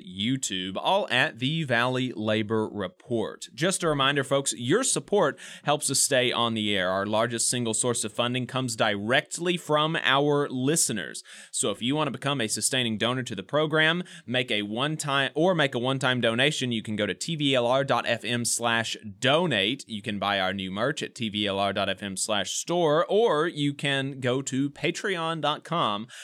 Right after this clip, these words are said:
slash the valley labor report. If you're a member of a union, then please do think about getting your local or re-,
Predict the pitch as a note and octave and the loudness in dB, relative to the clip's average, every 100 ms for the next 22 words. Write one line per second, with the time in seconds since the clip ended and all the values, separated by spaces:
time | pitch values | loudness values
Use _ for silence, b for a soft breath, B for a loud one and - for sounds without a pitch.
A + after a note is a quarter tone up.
0 | B - A2 G#2 F#2 - G2+ B2 C3+ D#3+ | B -10 -4 -2 -2 -6 -8 -4 -2 -2
1 | A2+ G#2 A2+ A#2+ B2+ B2+ B2 - G#2 A2 | -4 -4 0 0 0 0 -2 -2 0 0
2 | A2+ A#2 A2+ G#2+ A2+ F#2+ - D#3+ C#3 D2 | 0 -2 -2 -2 -4 -6 -6 -2 -2 -4
3 | - - C3 E3+ G3+ A#3+ C#4 G#3 D3+ D#3+ | -8 -6 -2 2 4 4 4 4 2 2
4 | A3+ C#3+ A#2+ B2 B B - C#3 C3+ F3+ | 2 2 -2 -8 B B -6 -4 -2 -2
5 | F3 D3 D#3+ D3+ C#3+ C3+ B2 B2 A#2+ A2+ | 0 2 2 2 0 2 2 2 0 0
6 | G#2+ C3+ D3+ D3+ D3 B2+ A#2+ A2+ A#2+ D#3 | 2 2 2 2 2 4 2 2 2 0
7 | C#3 | -2